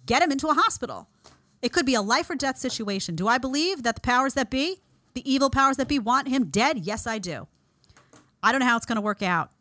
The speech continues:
I really don't. I hope he's doing a nice fast while he's in there. I'm not kidding, because that's, you know, there's not much else you could do. He's not, he doesn't have access to wellness care in, in jail.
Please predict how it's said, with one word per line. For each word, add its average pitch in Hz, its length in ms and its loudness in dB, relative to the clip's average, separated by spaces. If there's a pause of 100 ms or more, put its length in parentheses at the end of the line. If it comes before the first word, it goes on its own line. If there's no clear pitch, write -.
I 190 80 2
really 190 240 -2
don't. 170 120 -4
I 180 40 0
hope 277 160 -4
he's 233 100 -2
doing 202 220 -4
a - 20 -2
nice 165 240 -4
fast 185 400 -8
while 139 140 -8
he's 143 120 -12
in 143 120 -8
there. 131 100 -8
I'm 175 120 -6
not 214 180 -6
kidding, - 260 -8 (460)
because 151 320 -6
that's, 180 340 -6
you 156 80 -10
know, 76 140 -12 (580)
there's 165 140 -18
not 190 160 -8
much 180 140 -10
else 175 200 -10
you 180 80 -10
could 143 160 -12
do. 175 160 -6
He's 156 160 -6
not, 185 120 -8
he 170 60 -10
doesn't 165 240 -6
have - 80 -10
access 175 320 -6
to 170 120 -12
wellness 180 360 -6
care 170 280 -10
in, 160 80 -8
in 151 180 -10
jail. 220 460 -4